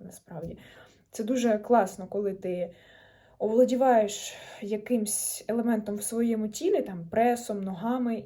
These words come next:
і ідеш його відпрацьовувати, е, багато-багато кроків робиш. Ну, хоча б півгодинки ходиш,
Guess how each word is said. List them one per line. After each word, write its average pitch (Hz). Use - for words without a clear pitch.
і 226
ідеш 240
його 233
відпрацьовувати, 226
е, 196
багато-багато 202
кроків 190
робиш. 226
Ну, 311
хоча 269
б 254
півгодинки 202
ходиш, 214